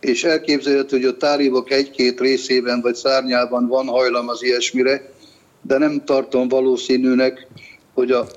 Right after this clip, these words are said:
tálib mozgalom derékhadát alkotó, ö, igen szélsőséges, fanatikus, ö, ö, fanatikus, ö, férfi lakosság az hajlandó lenne holmi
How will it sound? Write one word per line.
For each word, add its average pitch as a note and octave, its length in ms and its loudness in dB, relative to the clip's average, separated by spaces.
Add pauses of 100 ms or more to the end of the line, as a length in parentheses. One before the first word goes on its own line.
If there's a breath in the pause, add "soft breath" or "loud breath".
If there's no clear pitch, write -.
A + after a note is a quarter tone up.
tálib C3+ 400 0
mozgalom B2 500 0
derékhadát B2+ 960 0 (520 loud breath)
alkotó, B2 920 0 (140)
ö, A#2 520 2 (1000 loud breath)
igen C3+ 360 0
szélsőséges, A#2+ 1080 0
fanatikus, A2+ 920 0 (460 soft breath)
ö, A2+ 100 -2
ö, G#2+ 880 0
fanatikus, B2 800 0
ö, A2 380 2
férfi B2+ 440 0
lakosság B2 960 0 (600 loud breath)
az A#2+ 380 0
hajlandó B2 600 0
lenne A#2+ 300 0
holmi B2 560 0